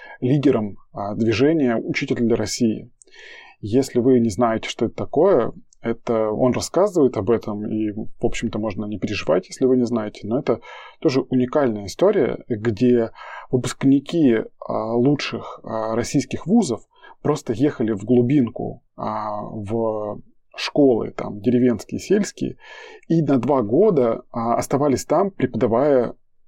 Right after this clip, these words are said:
местным детям. У них не было никакого педагогического образования, у них была просто вот поддержка этого движения, «Учитель для России», обучения, ну, много там всего,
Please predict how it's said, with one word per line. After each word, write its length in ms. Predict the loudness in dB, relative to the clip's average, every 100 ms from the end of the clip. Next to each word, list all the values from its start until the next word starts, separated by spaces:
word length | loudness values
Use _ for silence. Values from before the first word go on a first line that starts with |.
| -8
местным 340 | -2 -2 -4
детям. 380 | -6 -6 -8 -14 -18 _ _ _ 0
У 40 | 0
них 160 | 4
не 80 | 4
было 100 | 4
никакого 260 | 4 4 2
педагогического 640 | 4 4 2 -4 0 4
образования, 600 | 6 6 4 0 -2 -4 0
у 40 |
них 180 | 0 2
была 260 | 4 4 4
просто 280 | -2 -6
вот 140 | -8 -4
поддержка 640 | -4 2 0 0 0 0
этого 320 | -2 -8 -8 -2
движения, 540 | -2 0 0 2 0
«Учитель 320 | 0 -2 -2
для 160 | -4 -4
России», 400 | -6 -4 2 2
обучения, 560 | 2 -2 0 2 2
ну, 80 | 4
много 420 | 4 4 4 2
там 120 | -6 -12
всего, 380 | -4 0 0